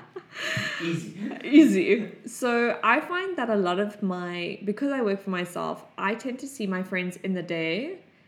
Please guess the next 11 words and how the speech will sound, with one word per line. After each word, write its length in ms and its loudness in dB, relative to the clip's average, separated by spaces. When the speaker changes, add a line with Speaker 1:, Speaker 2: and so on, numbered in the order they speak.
Speaker 2:
in 120 4
between 540 0
my 240 -2
meetings 760 -6
or 220 -2
at 240 -2
meetings 720 -8
or 440 -4
on 100 0
the 80 0
weekends. 680 -4